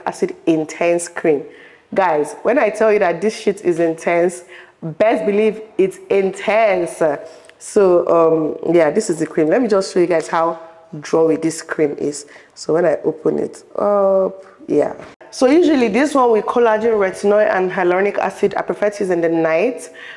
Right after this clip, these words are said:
Um, and I alternate, actually, I don't use this every day. So I'll use this one in the night today, and then use this one in the night tomorrow. That's the Cosrx one. Then I use this one like that.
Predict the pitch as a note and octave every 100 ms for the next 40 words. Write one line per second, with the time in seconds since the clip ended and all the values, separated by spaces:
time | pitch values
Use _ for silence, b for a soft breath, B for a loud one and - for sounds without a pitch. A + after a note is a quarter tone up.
0 | B - E3+ E3 - F3 E3+ - F3 F3
1 | F3 F3 G3+ F3+ - F#3 - F3 - E3
2 | F3+ F3 E3+ - D#3+ D#3 D3+ - D#3+ D#3
3 | F3+ G3 F#3 F#3 E3+ D#3+ D#3+ E3 E3 E3
4 | D#3+ D3+ D3+ B B - D#3 D#3+ E3 D#3+
5 | D#3+ D#3+ D3 C#3+ D3+ D3+ D3+ C#3+ D3 D3+
6 | D#3 - D#3+ D3 - C#3 D3 - B B
7 | B _ - F3 - E3+ - D3 D#3 B
8 | B B E3+ D3+ D#3 G#3 F#3+ F#3+ F3 E3
9 | - D#3+ D#3+ D#3+ F3+ D#3 -